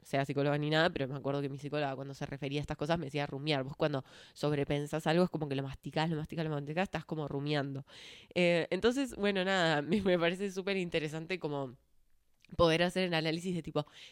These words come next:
"Che, ¿yo tengo un mal presentimiento o simplemente soy una overthinker y pienso que va a pasar siempre lo peor?".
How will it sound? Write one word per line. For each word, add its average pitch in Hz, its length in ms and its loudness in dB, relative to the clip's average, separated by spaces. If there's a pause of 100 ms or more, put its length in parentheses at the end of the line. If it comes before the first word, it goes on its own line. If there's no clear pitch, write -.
(140)
"Che, 247 140 -2
¿yo 240 100 -6
tengo 359 300 -4
un 185 100 -2
mal 170 200 0
presentimiento 160 920 0
o 143 180 2
simplemente 175 840 0 (260)
soy 170 200 4
una 160 200 2
overthinker 170 800 4
y 151 280 -2
pienso 160 320 4
que 156 100 0
va 151 80 4
a 156 40 2
pasar 160 380 -2
siempre 165 480 2
lo 156 120 0
peor?". 165 400 6